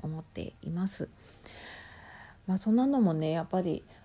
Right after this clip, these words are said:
うん、なんかいいストレス解消になっていたなというふうにね、改めて思ったりします。はい。まあ、そんなわけでね、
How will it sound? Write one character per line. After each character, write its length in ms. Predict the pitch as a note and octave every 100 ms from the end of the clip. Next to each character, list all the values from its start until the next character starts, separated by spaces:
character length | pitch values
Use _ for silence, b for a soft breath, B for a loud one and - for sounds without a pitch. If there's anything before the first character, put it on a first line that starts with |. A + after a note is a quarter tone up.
| -
う 40 | -
ん、 400 | F3+ D#3+ D#3+ E3+
な 80 | E3+
ん 40 |
か 120 | -
い 140 | E3 F3
い 40 |
ス 100 | E3
ト 120 | F3+
レ 100 | D#3+
ス 120 | D3+
解 180 | - D#3
消 160 | D#3 D#3+
に 80 | E3+
な 120 | F#3+
っ 20 |
て 100 | -
い 80 | C#3+
た 240 | - D#3+
な 320 | E3+ G3+ G3+
と 140 | - C#3+
い 100 | C#3+
う 60 |
ふ 160 | D3+ -
う 80 | -
に 280 | - G2 -
ね、 280 | D3+ C#3+ - -
改 320 | D#3 E3+ G#3
め 140 | G#3+ F#3
て 340 | - A#2 -
思 200 | - D#3
っ 20 | D#3+
た 140 | -
り 180 | - - -
し 200 | - C#3
ま 160 | C3+
す。 260 | C#3 - - - B B B B B B - -
は 320 | - - D#3+ D#3
い。 120 | - - B B B B B B B -
ま 120 | F3
あ、 40 |
そ 140 | E3 F3+
ん 20 |
な 100 | G3
わ 140 | G#3
け 140 | G3+ D3+
で 160 | C#3
ね、 240 | D#3+ E3